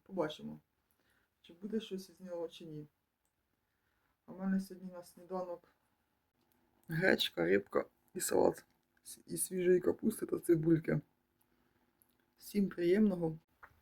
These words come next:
Просто обожнюю цього чувачка, коли він спить.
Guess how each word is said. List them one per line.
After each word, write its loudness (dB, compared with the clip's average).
Просто -6
обожнюю -6
цього -14
чувачка, -8
коли -2
він -12
спить. -12